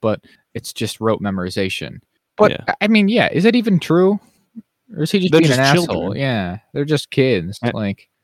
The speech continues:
Speaker 2: Yeah, I think 'cause he's like, "Well, Rocket could do math," and, like, I think only because he figured out that one thing that they couldn't,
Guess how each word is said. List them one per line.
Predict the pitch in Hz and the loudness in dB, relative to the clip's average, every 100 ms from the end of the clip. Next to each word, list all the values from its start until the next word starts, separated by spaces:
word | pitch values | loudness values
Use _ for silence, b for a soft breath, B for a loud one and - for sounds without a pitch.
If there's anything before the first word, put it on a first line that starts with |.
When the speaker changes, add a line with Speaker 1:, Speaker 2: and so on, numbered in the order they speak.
| - | -6
Speaker 2:
Yeah, | 117 95 107 | -4 -2 -2
I | |
think | 123 151 | -2 -2
'cause | 147 | -2
he's | 135 117 | -2 0
like, | 107 117 | 0 2
"Well, | 113 | 4
Rocket | 127 156 117 | 4 2 0
could | 120 107 | -4 0
do | 117 | 0
math," | 110 113 104 104 - | 0 0 -2 -4 -6
and, | 107 | -8
like, | 92 95 - _ _ - | -8 -10 -16 _ _ -2
I | 143 | 2
think | 180 | 4
only | 165 | 4
because | 160 151 143 | 4 2 2
he | 120 | 0
figured | - 147 143 | -2 0 2
out | 131 | 2
that | 131 101 | 2 2
one | 120 139 | 0 0
thing | 135 127 | 2 2
that | 104 - | 0 -2
they | 113 | -4
couldn't, | 110 - 123 151 - | -2 -2 -2 -2 -8